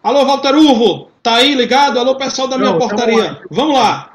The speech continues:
Speaker 1: vamos lá.
Speaker 2: Vamos embora.
Speaker 1: Vou fazer a pergunta pro Walter Uvo, especialista em segurança eletrônica e a parte de portaria remo-, remota, tá? Essas perguntas são continuidade das perguntas anteriores, tá bom? Ô, ô, Walter,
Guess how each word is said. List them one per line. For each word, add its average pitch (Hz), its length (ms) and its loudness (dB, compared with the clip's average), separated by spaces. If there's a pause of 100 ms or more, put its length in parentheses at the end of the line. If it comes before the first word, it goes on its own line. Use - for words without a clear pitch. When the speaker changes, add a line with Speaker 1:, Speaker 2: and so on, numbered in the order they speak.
(160)
Speaker 1:
vamos 262 220 0
lá. 226 120 2
Speaker 2:
Vamos - 80 -6
embora. 233 140 -10
Speaker 1:
Vou 240 120 0
fazer 254 280 -4
a 269 60 -2
pergunta 247 600 -2
pro 233 180 -6
Walter 247 420 -4
Uvo, 240 200 0
especialista 226 640 -8
em - 20 -8
segurança 233 800 -4
eletrônica 226 720 -4
e 240 60 -4
a 226 80 -6
parte 226 220 -8
de 226 80 -10
portaria 226 400 -6
remo-, 220 340 -6
remota, 175 480 -6
tá? 208 320 -4 (180)
Essas - 280 -8
perguntas 247 380 -8
são 262 120 -8
continuidade 233 640 -8
das 233 160 -8
perguntas 226 420 -8
anteriores, 240 540 -2
tá 196 80 -10
bom? 233 260 -2 (200)
Ô, 240 340 4
ô, 311 40 -2
Walter, 262 540 -4